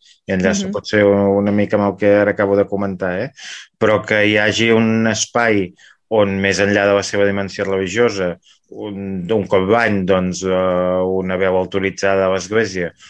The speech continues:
Speaker 1: pugui dir una cosa i que tingui gent que l'escolti, doncs
Speaker 2: Mm.
Speaker 1: és un bon moment per aprofitar. I no sempre s'aprofita bé. Mm, ara faig una caricatura, eh, però moltes vegades, doncs, parlem de la Mare de Déu, sí, això està molt bé pels de dintre, però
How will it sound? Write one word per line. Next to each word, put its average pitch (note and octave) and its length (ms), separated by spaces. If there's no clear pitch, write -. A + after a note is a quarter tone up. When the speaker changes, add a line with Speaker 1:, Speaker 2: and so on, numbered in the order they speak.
Speaker 1:
pugui G#2+ 220
dir G#2 120
una G2+ 200
cosa G#2 320
i F#2 40
que F2+ 120
tingui G2 240
gent F#2+ 180
que G2+ 60
l'escolti, A2 720
doncs G2 440
Speaker 2:
Mm. - 40
Speaker 1:
és F2+ 60
un G2 120
bon G2 120
moment G2 260
per G2+ 100
aprofitar. F#2+ 560
I A#2+ 100
no G2+ 120
sempre G2 320
s'aprofita G2+ 500
bé. F#2+ 260
Mm, E2 680
ara E2+ 200
faig F#2 260
una F#2 120
caricatura, F#2+ 560
eh, G2 60
però F2+ 340
moltes E2+ 300
vegades, F2+ 320
doncs, F2 280
parlem G2 300
de A2+ 80
la A2+ 120
Mare A2 200
de A2 160
Déu, G2 180
sí, - 200
això E2 180
està - 160
molt F#2 240
bé G#2 240
pels E2+ 200
de F2+ 100
dintre, F#2+ 400
però F2+ 280